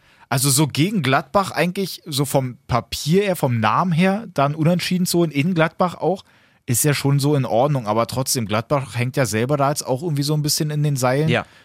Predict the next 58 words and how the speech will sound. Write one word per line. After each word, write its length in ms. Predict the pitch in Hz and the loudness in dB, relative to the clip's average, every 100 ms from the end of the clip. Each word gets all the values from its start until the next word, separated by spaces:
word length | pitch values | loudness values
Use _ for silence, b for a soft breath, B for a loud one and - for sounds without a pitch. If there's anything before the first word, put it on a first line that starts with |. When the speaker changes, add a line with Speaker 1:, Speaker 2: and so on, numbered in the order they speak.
| b - | b -6
Speaker 1:
Die 140 | 123 139 | -2 0
auf 100 | 127 | -2
dem 120 | 135 | -2
elften 460 | 113 135 - 156 | 0 0 0 -2
zwei 280 | 135 123 123 | 0 0 0
Unentschieden, 480 | 143 143 143 147 135 | 0 0 0 -4 -2
einmal 240 | 107 131 | -2 0
verloren, 340 | - 120 120 143 | 0 0 0 0
einmal 240 | 120 127 | 0 0
gewonnen, 440 | 120 98 107 151 - _ _ _ _ _ _ _ _ _ - | 0 0 0 0 -4 _ _ _ _ _ _ _ _ _ -4
ist 260 | 123 - | -2 -2
auch 240 | - 120 143 | -2 0 2
noch 180 | 151 | 2
nicht 200 | 127 101 | 2 0
so 80 | 104 | -2
richtig 320 | 92 - 92 | -6 -8 -10
das 220 | - 92 87 | -8 -8 -8
Wahre. 340 | 76 73 78 - | -10 -12 -18 -12
Speaker 2:
Nee, 220 | 104 95 | -8 -6
absolut 400 | 90 - 127 127 | -8 -8 -10 -8
nicht. 260 | 110 101 - _ _ _ _ _ - | -8 -10 -12 _ _ _ _ _ -2
Speaker 1:
Und 160 | 131 | 2
so 240 | 123 170 147 | 4 4 2
hangelt, 260 | 170 202 - | 2 0 0
also 260 | 135 151 139 B B | 0 2 0 B B
um 160 | 139 143 | 0 0
das 140 | 135 | 2
mal 160 | 160 143 | 2 4
schon 200 | 160 135 | 2 2
so 100 | 147 | 2
ein 40 | |
bisschen 260 | 143 151 135 | 2 0 -2
abzuschließen 800 | 151 - 226 - 135 123 - | -4 -2 -2 0 0 0 0
hier, 300 | 110 120 165 - B B | 2 4 2 0 B B
so 240 | 123 104 | -2 2
hangelt 320 | 110 156 175 | 2 2 2
sich 160 | 175 160 | 0 0
das 200 | 175 - | 0 2
da 140 | 147 | 2
jetzt 160 | 147 - | 0 0
ja 120 | 160 | 0
gerade 260 | 113 120 151 | 2 0 2
bei 100 | 151 | 0
dem 140 | 139 | 0
ganzen 340 | 113 139 - 165 | 0 0 0 -2
Spieltag 640 | - 135 170 - 156 - | -2 -2 0 0 -2 -2
auch 140 | 104 | -4
so 120 | - 120 | -2 -2
ein 80 | |
bisschen 360 | 107 104 110 95 | 0 -2 -2 -2
durch. 260 | 95 95 - | -2 -2 -4
Also 180 | 104 | -4
so 120 | 113 120 | -2 -2
richtig 500 | 143 - 170 - - | -4 -4 -6 -4 -2
geil 420 | 107 151 185 147 | 0 2 2 2
war's 220 | 147 - | 0 0
halt 180 | 143 - | 0 0
nirgends. 640 | 110 110 113 90 82 - | 0 2 0 -2 -8 -12